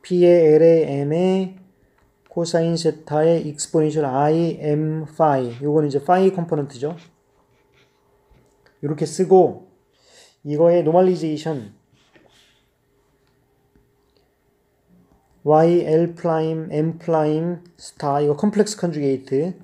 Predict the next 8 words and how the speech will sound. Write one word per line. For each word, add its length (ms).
세타 300
파이에 340
대해서 600
와이 320
엘 280
엠 560
세타 720
파이 580